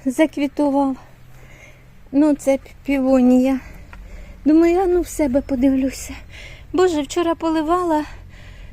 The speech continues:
і ввечері вже сухо. Подивіться на мою красу. А це мій воронець. М.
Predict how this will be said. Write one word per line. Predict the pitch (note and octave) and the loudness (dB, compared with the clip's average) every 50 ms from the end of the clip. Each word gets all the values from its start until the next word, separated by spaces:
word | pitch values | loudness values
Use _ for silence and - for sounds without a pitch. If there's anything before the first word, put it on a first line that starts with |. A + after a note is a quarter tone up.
| - - | -8 -4
і | D4+ D#4 C#4+ - - | -4 -4 -4 -4 -4
ввечері | B3+ B3+ C4 C4+ C4+ D4+ D4 C4+ - - C#4+ C4+ C4+ C4+ C4 - - | -4 -4 -4 -2 2 2 2 2 0 -2 -2 -2 0 -2 -2 -4 -6
вже | D#4 D4+ D#4 E4 D#4 | -6 -4 -2 -2 -4
сухо. | - - E4 C4 - - - - C4+ - - - - - - - - - | -4 -6 -8 -8 -8 -6 -6 -6 -6 -6 -8 -16 -18 -18 -18 -18 -12 -6
Подивіться | - F#3+ A#3+ C#4+ C#4 D#4+ E4+ - - G4 | -4 -2 0 0 0 0 0 -2 -2 -2
на | D4+ D4+ D4+ D4 | 0 0 2 2
мою | C#4 C#4 C#4 C4+ B3 B3 B3+ B3 B3+ - - - | 2 2 2 0 0 -2 -4 -6 -6 -8 -12 -14
красу. | - - C4 B3+ B3 - - - - B3 A#3+ - - - - - - - - - - - - - - - - - - - - | -10 -8 -8 -6 -8 -10 -12 -10 -10 -10 -10 -12 -14 -20 -20 -20 -20 -20 -20 -20 -20 -20 -20 -20 -20 -20 -20 -20 -20 -16 -14
А | C4 C4 | -14 -10
це | - - F4+ | -8 -6 -2
мій | F4 D#4 C#4+ C#4 C#4 B3+ | 0 0 0 0 0 -2
воронець. | C4 C4+ C4 B3+ B3+ B3 B3 B3 B3 B3 - - - - - - - - - - - - - - - - - - - - - - - - - - - - - - - - C#4+ | -2 -4 -4 -4 -6 -8 -8 -8 -10 -12 -14 -16 -20 -20 -20 -20 -20 -20 -20 -20 -20 -20 -20 -20 -20 -20 -20 -20 -20 -20 -20 -20 -20 -20 -20 -20 -20 -20 -20 -20 -16 -12 -12
М. | D#4+ | -12